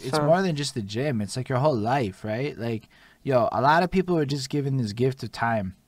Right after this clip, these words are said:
Speaker 1: And then a lot of people started telling me about how bored they were. And I'm not trying to throw shade at anyone or be negative about it, but, like, I do not understand how you could be bored at this time with Skillshare and all this other shit that exists. It's like, yo,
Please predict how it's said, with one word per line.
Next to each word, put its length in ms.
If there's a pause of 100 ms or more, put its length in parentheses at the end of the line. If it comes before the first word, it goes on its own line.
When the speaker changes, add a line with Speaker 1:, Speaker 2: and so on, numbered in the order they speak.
(280)
Speaker 1:
And 140
then 80
a 60
lot 240
of 80
people 240
started 320
telling 320
me 100
about 200
how 120
bored 320
they 120
were. 260
And 120
I'm 120
not 160
trying 160
to 80
throw 220
shade 300
at 140
anyone 340
or 60
be 140
negative 460
about 300
it, 140
but, 100
like, 220 (480)
I 140
do 240
not 200
understand 640
how 200
you 200
could 180
be 120
bored 540
at 200
this 160
time 320
with 120
Skillshare 720
and 80
all 140
this 180
other 220
shit 280
that 140
exists. 520
It's 160
like, 180
yo, 260